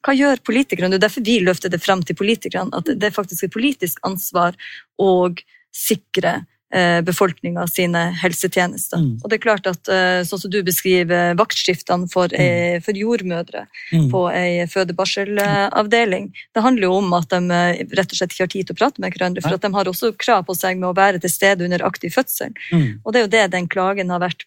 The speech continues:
Speaker 1: på fra jordmødre nå over en lengre periode, og forverret seg gjennom hele pandemien.
Speaker 2: Mm.
Speaker 1: At de har ikke lenger tid til å være sammen med kvinner i aktiv fødsel, og da har de i alle fall ikke tid til å prate med hverandre.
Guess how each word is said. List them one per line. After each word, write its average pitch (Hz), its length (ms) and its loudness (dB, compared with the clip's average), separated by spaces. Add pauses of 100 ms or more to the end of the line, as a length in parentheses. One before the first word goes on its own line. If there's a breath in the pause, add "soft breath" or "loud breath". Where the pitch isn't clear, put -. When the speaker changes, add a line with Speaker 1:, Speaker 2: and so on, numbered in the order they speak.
Speaker 1:
på 180 160 0
fra 214 300 4
jordmødre 180 600 0
nå 175 360 0
over 180 240 -2
en 185 120 -4
lengre 202 340 0
periode, 196 360 -2
og 180 100 -2
forverret 196 420 2
seg 185 180 -2
gjennom 185 220 -2
hele 220 200 2
pandemien. 185 600 -2 (160 loud breath)
Speaker 2:
Mm. 151 280 2
Speaker 1:
At - 80 -4
de 214 80 0
har 202 140 2
ikke 190 160 -2
lenger 185 220 0
tid 190 220 -4
til 180 100 -6
å 175 40 -2
være 185 280 4
sammen 180 180 2
med 180 120 -2
kvinner 180 480 0
i 185 200 2
aktiv - 340 -2
fødsel, - 440 -4
og - 60 -6
da 196 80 4
har 190 60 4
de 190 80 0
i 185 40 2
alle 208 140 2
fall 160 120 -6
ikke - 100 -10
tid 180 160 0
til - 80 -6
å - 40 -8
prate 190 240 0
med 202 120 -10
hverandre. 196 340 -8